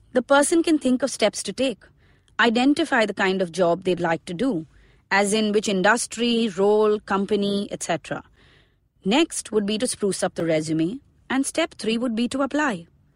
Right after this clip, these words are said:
Sounds simple? It is simple. But our fears can complicate matters. In spite of knowing what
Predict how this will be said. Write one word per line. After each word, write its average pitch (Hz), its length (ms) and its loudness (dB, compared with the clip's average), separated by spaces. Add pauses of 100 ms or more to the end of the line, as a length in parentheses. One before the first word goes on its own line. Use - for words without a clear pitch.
(280)
Sounds 208 400 0
simple? 240 440 -2 (640)
It 233 160 4
is 240 140 4
simple. 165 440 -4 (760)
But 226 180 2
our 226 120 4
fears 226 400 2
can 262 200 0
complicate 185 600 -2
matters. - 580 -6 (600)
In 247 140 2
spite 262 500 2
of 320 140 -2
knowing 220 460 2
what 170 160 0